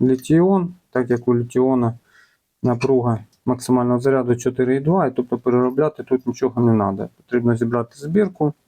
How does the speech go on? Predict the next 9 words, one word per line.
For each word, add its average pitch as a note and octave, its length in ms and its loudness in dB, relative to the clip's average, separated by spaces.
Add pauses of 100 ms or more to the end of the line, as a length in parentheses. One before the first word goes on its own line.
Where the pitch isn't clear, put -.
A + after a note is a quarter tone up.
(880)
літіону C3+ 600 2
якусь, B2 560 -2 (540)
це A#2+ 60 0
вже A#2+ 120 2
ми A#2+ 160 4
подивимося, A#2 580 0
яку A#2 180 -2
будемо A#2 240 2
збирати. A#2+ 580 -4